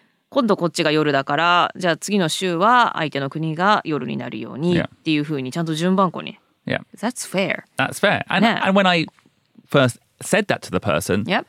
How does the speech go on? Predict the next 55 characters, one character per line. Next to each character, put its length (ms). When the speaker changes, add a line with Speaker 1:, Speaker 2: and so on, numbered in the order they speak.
Speaker 2:
they 80
were 40
like, 180
"Oh, 320
sorry, 240
I 60
didn't 140
realize. 560
Oh, 100
yeah, 220
let's, 460
let's 180
split 220
the 60
time." 260
Speaker 1:
な 140
る 80
ほ 100
ど。 140
最 220
初 120
に 120
そ 100
れ 120
を 320
ち 60
ゃ 100
ん 40
と 80
相 100
手 80
に 60
言 60
っ 20
た 100
時、 480
あ、 160
気 60
づ 120
か 120
な 120
か 100
っ 60
た 140
と。 160
Speaker 2:
Yeah. 300
Speaker 1:
そ 300
う、 20
気 140
づ 160
い 100
て 160
な 140
い 60
っ 80